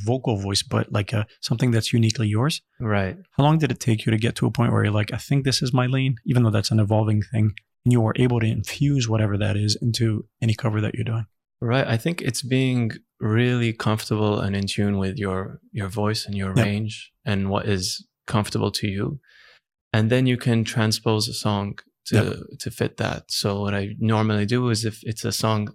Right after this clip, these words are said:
Speaker 2: let's say, commonly sung by a female
Speaker 1: Mm-hmm.
Speaker 2: artist, or if it's a D J fast
Speaker 1: Yep.
Speaker 2: beat, you know,
Speaker 1: Yeah, yeah.
Speaker 2: um, high, you know, beats per minute type of song, I would slow it down.
Speaker 1: Mm-hmm.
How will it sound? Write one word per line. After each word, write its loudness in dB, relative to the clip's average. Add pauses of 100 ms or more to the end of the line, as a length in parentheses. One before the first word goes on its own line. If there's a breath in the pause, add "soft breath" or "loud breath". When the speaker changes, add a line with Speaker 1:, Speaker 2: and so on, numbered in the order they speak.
(120)
Speaker 2:
let's -2
say, -4 (200)
commonly 0
sung -2
by -4
a -6
female 0
Speaker 1:
Mm-hmm. 0
Speaker 2:
artist, 4 (380 soft breath)
or 0
if -4
it's -4
a 0
D 0
J -4 (100)
fast -4
Speaker 1:
Yep. 4
Speaker 2:
beat, -2
you -2
know, 2
Speaker 1:
Yeah, 0 (640 loud breath)
yeah. 0
Speaker 2:
um, -6 (400)
high, 0
you -4
know, -2
beats -4
per -2
minute 0
type -2
of -8
song, -2 (420 soft breath)
I 0
would -2
slow 0
it -2
down. -4
Speaker 1:
Mm-hmm. 4